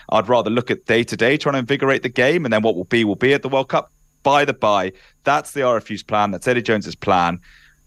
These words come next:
But to say this Six Nations is the fifth last or whatever camp before a World Cup, you know, that blew my mind. I think it blew a lot, the mind of a lot of people in that room, because surely the Six Nations are Six Nations, and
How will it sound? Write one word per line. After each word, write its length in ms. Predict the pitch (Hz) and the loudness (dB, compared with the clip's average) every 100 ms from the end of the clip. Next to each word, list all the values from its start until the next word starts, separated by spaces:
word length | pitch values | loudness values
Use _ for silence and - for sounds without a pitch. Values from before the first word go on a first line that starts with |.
| - | -2
But 160 | 135 | 0
to 100 | - | 0
say 360 | 139 - 156 151 | -2 2 2 2
this 220 | 139 135 | 0 -4
Six 240 | - 131 - | -4 -8 -4
Nations 380 | 127 123 107 - | -2 -2 -6 -4
is 240 | 110 104 | -4 -4
the 100 | 98 | -6
fifth 340 | 95 - 120 - | -6 -2 -2 0
last 320 | 117 113 - | 2 2 0
or 100 | - | -4
whatever 400 | 107 107 107 98 92 _ _ | -2 -2 0 -2 -2 _ _
camp 340 | - 127 110 | -2 0 0
before 580 | - - - 117 110 95 - _ _ _ _ _ 107 | -6 -12 -2 0 2 0 -6 _ _ _ _ _ -4
a 80 | |
World 320 | 107 117 104 - | 0 2 2 0
Cup, 280 | 127 90 _ _ | -4 -4 _ _
you 100 | - | -8
know, 180 | 113 90 73 _ | -6 -6 -10 _
that 280 | - 151 160 | 0 2 2
blew 160 | 139 117 | 0 2
my 220 | 131 147 | 2 2
mind. 340 | 110 104 135 | 0 0 -2
I 40 | 117 | -4
think 160 | 127 | -6
it 80 | 110 | -2
blew 120 | 123 | 0
a 60 | 117 | 2
lot, 160 | 123 | 2
the 80 | 110 | 0
mind 240 | 117 127 113 | 0 0 0
of 60 | |
a 40 | 107 | 0
lot 140 | 117 | 0
of 100 | 107 | -2
people 240 | - 120 110 | -4 -4 -2
in 80 | 104 | 0
that 160 | 95 | 2
room, 260 | 113 131 87 | 2 2 0
because 400 | 90 - 98 - _ _ _ | -6 -4 -6 -8 _ _ _
surely 380 | - - 143 110 | -6 0 2 2
the 80 | 104 | -2
Six 260 | - 113 | -4 -2
Nations 300 | 113 110 104 | -2 -2 -2
are 60 | 101 | -6
Six 260 | - 104 120 | -6 -4 0
Nations, 340 | 110 - 87 | 0 -2 -6
and 120 | 87 | -8